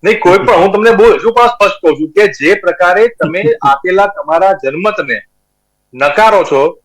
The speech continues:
એ સંપૂર્ણપણે ખોટું જ છે. તમે <laughs> આ પ્રકારની કામગીરી તમે જા-, આના માટે જ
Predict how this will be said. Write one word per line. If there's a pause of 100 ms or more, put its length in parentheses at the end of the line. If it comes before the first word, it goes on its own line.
(160)
એ
સંપૂર્ણપણે
ખોટું
જ
છે. (680)
તમે
<laughs>
આ
પ્રકારની
કામગીરી
તમે
જા-,
આના
માટે
જ